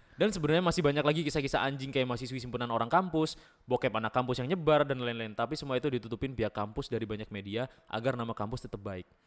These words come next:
Memang kalau di kotaku, kampusku, kampusku terkenal borjuis, bergengsi dan maju, tapi banyak orang di luar sana yang nggak tahu betapa busuknya kampusku ini ya. Meskipun bukan dari pihak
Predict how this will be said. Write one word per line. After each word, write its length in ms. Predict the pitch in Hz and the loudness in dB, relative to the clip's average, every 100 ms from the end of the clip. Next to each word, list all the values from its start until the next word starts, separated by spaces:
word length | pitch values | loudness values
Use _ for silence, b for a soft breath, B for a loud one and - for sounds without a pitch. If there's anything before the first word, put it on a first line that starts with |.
| b b | b b
Memang 280 | 117 139 151 | -4 0 4
kalau 160 | 135 | 4
di 80 | 131 | 4
kotaku, 320 | 123 117 120 | 2 2 0
kampusku, 560 | 151 123 113 - 147 156 - | 0 -4 -6 -4 -4 -4 -6
kampusku 640 | - 131 127 131 - - 160 | -2 0 0 -4 -6 -8 -4
terkenal 400 | 156 - 131 127 | -2 0 2 2
borjuis, 480 | 117 107 131 120 - | 0 -2 -2 -2 -4
bergengsi 420 | 110 104 104 117 | -8 -4 -4 -2
dan 140 | 120 | -4
maju, 240 | 104 101 113 | -2 -4 -2
tapi 240 | 127 120 | -2 0
banyak 240 | 120 110 | -2 -2
orang 160 | 98 104 | -2 -2
di 80 | 107 | -2
luar 160 | 107 | -2
sana 320 | 104 160 110 101 b b | 2 0 0 -6 b b
yang 140 | - 113 | -6 0
nggak 160 | 104 | 4
tahu 80 | 147 | 4
betapa 300 | 135 120 117 | 4 4 4
busuknya 400 | 113 110 - 120 | 2 -4 -6 -4
kampusku 400 | 110 107 113 - | -2 -2 -6 -8
ini 300 | 107 101 98 | -8 -4 -4
ya. 20 | 98 - b b | -6 -10 b b
Meskipun 300 | 113 113 120 | -8 -4 -4
bukan 160 | 110 | -4
dari 160 | 113 110 | -4 -4
pihak 240 | 104 110 | -2 -2